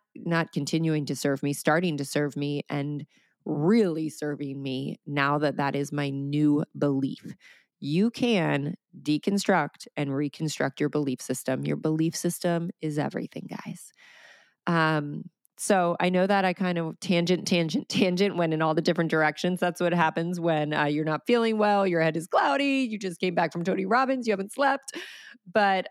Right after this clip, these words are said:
I wanna bring you back just to wrap it up, the triad. Physiology, number one. Number one,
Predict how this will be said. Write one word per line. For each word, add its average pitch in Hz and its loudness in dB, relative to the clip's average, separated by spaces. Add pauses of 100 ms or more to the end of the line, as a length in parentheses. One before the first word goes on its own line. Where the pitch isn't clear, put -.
I 180 4
wanna 180 2
bring 196 0
you 196 -2
back 170 0
just 175 -6
to 185 0
wrap 156 2
it 190 2
up, 147 2 (460)
the 160 2
triad. 143 -2 (600)
Physiology, 156 0
number 156 0
one. 139 -4 (320)
Number 165 0
one, 143 -2